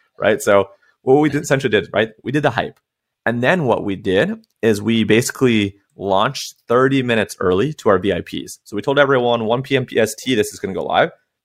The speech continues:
Thirty minutes before, we sent an email out to our V I Ps basically saying, "Hey, you probably saw our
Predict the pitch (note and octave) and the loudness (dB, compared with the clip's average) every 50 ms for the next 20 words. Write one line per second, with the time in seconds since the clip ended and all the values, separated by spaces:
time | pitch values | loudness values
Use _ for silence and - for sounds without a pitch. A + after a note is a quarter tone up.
0 | _ - C3+ D3 D#3+ E3+ D#3+ D3+ B2+ - G2+ F#2 - - A2+ B2+ A2 F#2 G2+ - | _ -2 0 0 0 0 -2 -2 -2 -4 -6 -8 -4 0 2 2 2 2 0 -2
1 | - G#2 G2+ G2+ - - - A2+ A2+ G#2+ F#2+ F2+ E2+ - - F2+ F2+ F2+ F2 F2+ | -4 -4 -4 -6 -8 -6 -6 -4 0 0 2 0 0 0 -2 -2 -2 -2 0 0
2 | F2+ F2 E2+ - - F#2+ G2 F#2 - F2+ F2+ - - F#2+ F2+ - - F2+ F2+ F2 | 0 0 0 -2 -4 -4 -4 -2 -2 -4 -4 -4 -4 -6 -6 -2 -2 -2 -2 -2
3 | - _ _ _ _ _ _ _ - A2+ G#2+ F#2+ F#2 F#2+ G2 - - - B2 C3+ | -4 _ _ _ _ _ _ _ -2 0 2 2 0 -2 -6 -8 -4 -2 0 0
4 | C#3 C3+ - B2 A#2+ A2+ G#2+ G#2 G2+ F#2+ | 0 0 0 2 2 2 2 0 -2 -4